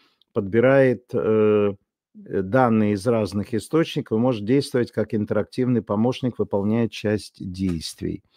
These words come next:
Э, ну, в общем, э, э, расширяется, расширяется. Google делает это, и это совершенно правильно. А, ну, вы знаете, есть такая социальная сеть OnlyFans.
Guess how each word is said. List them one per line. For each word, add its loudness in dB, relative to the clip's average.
Э, 8
ну, 6
в 6
общем, 4
э, 6
э, 2
расширяется, 2
расширяется. -4
Google -4
делает -4
это, -6
и -6
это -6
совершенно -6
правильно. -6
А, 4
ну, 6
вы 6
знаете, 2
есть -2
такая 0
социальная 0
сеть -2
OnlyFans. -2